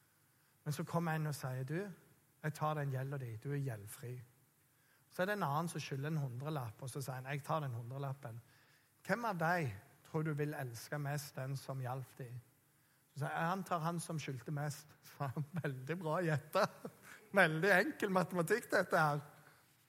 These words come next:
Og så sier han, "Ser du hun? Hun har hatt et vanskelig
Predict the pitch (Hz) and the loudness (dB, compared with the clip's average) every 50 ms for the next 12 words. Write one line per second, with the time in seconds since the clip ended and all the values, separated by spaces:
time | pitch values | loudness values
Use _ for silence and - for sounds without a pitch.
0 | _ _ _ _ _ _ _ _ _ _ _ _ - 156 185 185 160 - 180 160 | _ _ _ _ _ _ _ _ _ _ _ _ -6 -2 0 0 2 4 4 6
1 | 156 160 165 160 143 - - 175 208 247 254 202 156 151 143 123 117 123 - - | 6 6 4 2 2 0 0 0 0 0 -2 -4 -2 -2 -4 -4 -6 -8 -10 -12
2 | - _ _ _ _ _ _ _ _ _ _ _ _ _ _ _ _ _ _ _ | -20 _ _ _ _ _ _ _ _ _ _ _ _ _ _ _ _ _ _ _
3 | _ _ _ _ _ _ _ _ _ - 123 143 170 190 208 202 - 202 175 - | _ _ _ _ _ _ _ _ _ -4 0 0 0 0 0 -4 -8 -10 -6 -4
4 | 170 147 135 123 - - - 165 165 156 | -4 -4 -4 -6 -10 -8 -6 -4 -4 -4